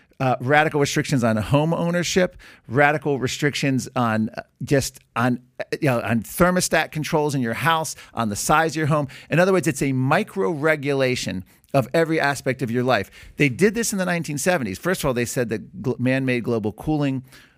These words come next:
was caused by fossil fuels emitting aerosols, which were blocking the sun, causing global dimming.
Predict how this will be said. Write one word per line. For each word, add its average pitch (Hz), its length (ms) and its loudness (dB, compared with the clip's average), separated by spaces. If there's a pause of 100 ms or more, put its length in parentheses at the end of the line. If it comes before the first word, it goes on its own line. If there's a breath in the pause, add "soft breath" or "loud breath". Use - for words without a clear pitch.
(320 soft breath)
was 127 220 -2
caused 139 640 0
by 113 340 0
fossil 143 400 -2
fuels 135 420 0
emitting 131 460 0
aerosols, 135 580 0
which 117 160 -6
were 113 60 -4
blocking 131 480 0
the 123 60 -2
sun, 123 440 -2
causing 117 360 0
global 123 280 0
dimming. 117 440 0